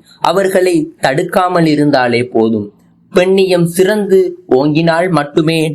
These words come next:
நாடு சக்தியின் பிரதிபிம்பமாக திகழும் என்பதனை நாம் மனதால் உணர வேண்டும். அவர்களுக்கான உரிமைகள் என்றும் பாதுகாக்கப்பட வேண்டும்.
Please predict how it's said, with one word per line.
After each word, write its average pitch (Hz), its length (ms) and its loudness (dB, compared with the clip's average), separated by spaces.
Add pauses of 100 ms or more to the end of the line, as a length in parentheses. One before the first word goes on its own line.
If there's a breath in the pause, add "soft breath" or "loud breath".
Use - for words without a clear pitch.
(260)
நாடு 180 340 0 (120)
சக்தியின் 170 640 -2
பிரதிபிம்பமாக 156 920 0
திகழும் 127 520 -2
என்பதனை 147 520 0 (100)
நாம் 127 340 0
மனதால் 147 540 0 (460)
உணர 135 300 2
வேண்டும். 104 360 -4 (120)
அவர்களுக்கான 143 880 -2
உரிமைகள் 185 580 0
என்றும் 151 500 0
பாதுகாக்கப்பட 160 800 0
வேண்டும். 107 340 -2